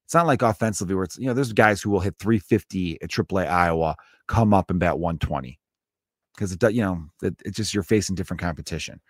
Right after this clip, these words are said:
But pitching, if you're watching, especially with what we know of spin rate, you got a guy whose curveball's spinning better than guys in the pr-, you could, we could measure this now.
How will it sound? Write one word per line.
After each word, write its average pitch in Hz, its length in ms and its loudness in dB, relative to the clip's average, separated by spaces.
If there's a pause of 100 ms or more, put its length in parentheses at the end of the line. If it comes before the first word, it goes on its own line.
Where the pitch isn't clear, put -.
(340)
But 98 160 4
pitching, 175 540 6 (120)
if 90 120 -6
you're 135 160 8 (140)
watching, 117 500 8 (260)
especially 160 320 4
with 127 140 0
what 131 80 6
we 127 80 6
know 120 100 6
of 98 80 2
spin 120 260 4
rate, 151 340 0 (920)
you 131 100 4
got 147 100 10
a 135 40 6
guy 131 180 10
whose 131 160 4
curveball's 131 480 6
spinning 131 420 4
better 120 220 8
than 120 140 2
guys 117 280 4
in 117 80 2
the 104 80 2
pr-, 113 140 -6
you 131 100 0
could, 131 240 -2
we 143 80 -6
could 123 180 -6 (120)
measure 156 340 4
this 64 320 -6
now. - 300 -6